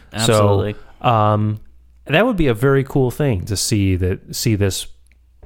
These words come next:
Speaker 1: pop up in a more wide fashion than it is right now. And, and just to cast the net even wider, what are the other subcategories in that historical beer
Speaker 2: In
Speaker 1: category?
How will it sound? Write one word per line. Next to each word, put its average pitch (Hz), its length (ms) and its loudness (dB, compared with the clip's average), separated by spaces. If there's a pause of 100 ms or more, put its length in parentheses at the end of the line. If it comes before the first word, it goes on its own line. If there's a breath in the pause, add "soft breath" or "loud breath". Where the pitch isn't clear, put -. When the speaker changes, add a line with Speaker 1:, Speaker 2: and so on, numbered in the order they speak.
(440)
Speaker 1:
pop 113 340 0
up 95 240 0
in 101 140 -2
a 92 280 0
more 101 260 0
wide 92 340 0
fashion 92 400 -2
than 90 140 -4
it 87 80 -4
is 87 140 -4
right 90 160 -4
now. 107 240 -4 (520 loud breath)
And, 113 340 0 (320)
and 131 160 2
just 151 200 0
to 143 80 0
cast 143 360 0
the 120 100 2
net 117 200 2
even 101 240 0
wider, 95 580 0
what 135 280 2
are 226 60 2
the 185 180 0
other 127 160 2
subcategories 92 920 0
in 95 60 2
that 87 160 0
historical 92 500 -4
beer 127 180 -2
Speaker 2:
In 131 120 0
Speaker 1:
category? - 120 0